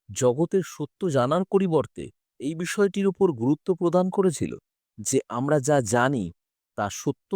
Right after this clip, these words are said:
না মিথ্যা, এর বিচার কিভাবে করব, আর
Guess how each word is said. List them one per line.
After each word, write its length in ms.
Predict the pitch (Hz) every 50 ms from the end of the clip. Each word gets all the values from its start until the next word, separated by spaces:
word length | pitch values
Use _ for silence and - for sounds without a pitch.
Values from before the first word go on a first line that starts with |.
| 190 170
না 100 | 147 110
মিথ্যা, 440 | 98 98 104 - _ _ - 98 78 73 _ _ _ _ _ _ _ _ _ -
এর 120 | 143 147 135 123
বিচার 360 | 117 143 151 - 214 208 196
কিভাবে 420 | 190 - 170 127 117 127 104 104 92 -
করব, 300 | - 90 87 87 82 82 73 - - _ _ _ _ _ _ _ -
আর 160 | 95 107 107